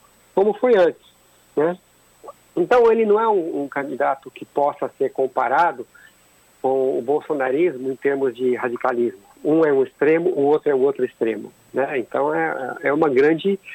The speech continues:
é, é, é um, é uma falsa polarização essa de extremos. A polarização é entre um projeto de desenvolvimento e um outro tipo de projeto de desenvolvimento, entre um projeto de país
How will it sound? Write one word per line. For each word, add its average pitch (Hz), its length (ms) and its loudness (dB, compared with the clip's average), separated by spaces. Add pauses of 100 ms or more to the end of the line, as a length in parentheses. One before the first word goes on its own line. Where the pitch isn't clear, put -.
(140)
é, 131 380 0 (420)
é, 127 440 -4
é 151 80 -2
um, 170 180 0 (220)
é 135 40 -4
uma 123 560 -6
falsa 175 400 2
polarização 156 960 2
essa 151 320 -2
de 139 120 -2
extremos. 131 600 -2 (120)
A 117 80 -6
polarização 139 840 -2
é 131 220 -2 (140)
entre 165 640 0
um 139 200 2
projeto 127 680 0
de 117 120 -6
desenvolvimento 120 1000 0 (680)
e 208 320 2 (300)
um 214 180 0
outro 170 400 2
tipo 156 320 -4
de 170 100 -8
projeto 139 540 0
de 190 120 -10
desenvolvimento, 190 720 -2
entre 151 280 0
um 160 40 -4
projeto 131 400 -2
de 135 80 -8
país 156 320 -2